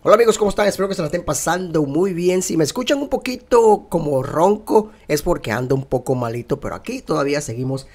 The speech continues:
haciendo video. Ahorita mismo, pues, tenemos información de Baby Doge que ellos acaban de publicar.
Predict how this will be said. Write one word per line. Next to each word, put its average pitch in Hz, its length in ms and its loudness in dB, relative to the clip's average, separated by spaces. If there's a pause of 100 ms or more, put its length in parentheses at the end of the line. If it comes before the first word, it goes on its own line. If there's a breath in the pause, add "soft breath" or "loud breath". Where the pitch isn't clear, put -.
(220 loud breath)
haciendo 123 400 -4
video. 120 180 -6
Ahorita 185 240 0
mismo, 214 260 8
pues, 196 140 2
tenemos 151 380 0
información 135 600 -2
de 120 120 -6
Baby 135 380 -2
Doge 131 320 -2
que 107 100 -8
ellos 123 220 -6
acaban 120 340 -8
de 113 80 -10
publicar. 131 640 -4